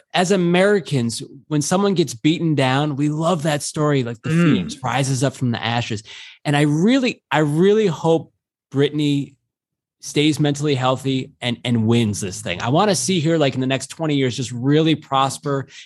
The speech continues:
Speaker 1: and develop into this wonderful old lady. I think that would be the coolest story ever. Something about Britney, I, I don't know. I feel, I, I feel you, Britney. I feel you, Britney, if you're watching.
Speaker 2: I think a lot of people,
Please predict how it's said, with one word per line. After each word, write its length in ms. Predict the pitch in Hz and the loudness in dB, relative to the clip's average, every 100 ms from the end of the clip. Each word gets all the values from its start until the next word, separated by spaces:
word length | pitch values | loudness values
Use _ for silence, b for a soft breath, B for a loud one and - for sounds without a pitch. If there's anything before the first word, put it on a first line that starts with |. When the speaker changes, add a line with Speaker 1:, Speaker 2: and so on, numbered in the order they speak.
| - | -6
Speaker 1:
and 80 | 127 | -2
develop 380 | 123 139 135 135 | 2 4 2 2
into 140 | 135 | 0
this 180 | 120 110 | 0 -2
wonderful 600 | 120 131 143 135 143 131 | 0 2 2 0 -2 -4
old 180 | 131 127 | -2 -2
lady. 320 | 117 120 107 | -2 -2 -2
I 40 | 127 | -2
think 120 | 226 | 0
that 80 | 233 | 0
would 120 | 170 | -2
be 100 | 170 | -2
the 160 | 139 - | -4 -6
coolest 640 | - 170 170 175 165 - | -8 0 2 2 -2 -6
story 440 | - 156 147 135 - | -4 0 0 0 -2
ever. 400 | 135 131 175 165 B _ | -2 -2 -6 -8 B _
Something 560 | - - 190 196 220 220 | -10 -2 0 2 2 2
about 260 | 208 175 | 2 0
Britney, 540 | 143 170 156 131 123 120 | 0 0 0 -2 -2 -6
I, 100 | 127 - | -12 -8
I 100 | 143 | -4
don't 100 | 156 | 0
know. 80 | 143 | 0
I 140 | 107 | 0
feel, 440 | 107 - 147 143 - | -4 -4 0 0 -2
I, 100 | 110 - | -8 -8
I 80 | |
feel 340 | 143 - 254 143 | -4 0 2 2
you, 160 | 110 | 0
Britney. 320 | 98 104 104 123 | -2 -6 -6 -6
I 60 | |
feel 200 | - 226 | -2 0
you, 140 | 135 95 | 2 0
Britney, 260 | 95 85 | -6 -10
if 140 | 85 92 | -14 -14
you're 100 | 92 | -16
watching. 360 | 78 - 110 _ - | -16 -20 -20 _ -2
Speaker 2:
I 180 | 151 175 | 0 2
think 300 | 190 185 139 | 0 0 -2
a 100 | 123 | 0
lot 320 | 123 120 147 | 2 2 0
of 60 | 143 | 0
people, 600 | 127 117 92 90 76 | -2 -2 -2 -4 -6